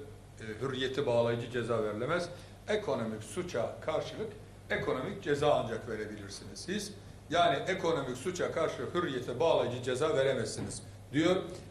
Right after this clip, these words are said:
Anayasamızın bu otuz sekizinci maddesi maalesef yerine getirilmiyor. Hatta aynı şekilde Avrupa İnsan Hakları Sözleşmeleri var. Uluslararası yurt dışında çekten dolayı kimse cezaevine girmiyor arkadaşlar.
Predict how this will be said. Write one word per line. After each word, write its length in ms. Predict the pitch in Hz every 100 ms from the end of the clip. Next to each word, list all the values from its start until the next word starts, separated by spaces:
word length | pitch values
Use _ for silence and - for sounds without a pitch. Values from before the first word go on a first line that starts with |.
| -
Anayasamızın 880 | 151 170 156 151 143 143 127 131 117
bu 260 | 160 139 143
otuz 160 | 135
sekizinci 400 | - 135 131 131
maddesi 680 | 127 120 123 117 135 135 135
maalesef 500 | 131 120 110 135 135
yerine 240 | 120 107 104
getirilmiyor. 460 | 113 117 123 151
Hatta 500 | 139 139 147 143 143 - - -
aynı 180 | 139 139
şekilde 340 | 143 - 135
Avrupa 320 | 131 135 139
İnsan 220 | 131 -
Hakları 320 | 135 123 123 120
Sözleşmeleri 580 | 120 113 - 117 110
var. 100 | 123 151 131
Uluslararası 680 | 120 - 139 127 123 147 151 - - -
yurt 260 | 208 226
dışında 340 | 202 190 185 190
çekten 380 | 185 180 180 180
dolayı 200 | 180 180
kimse 260 | 185 175
cezaevine 400 | 165 165 170 165
girmiyor 280 | 151 139 101
arkadaşlar. 420 | - - - -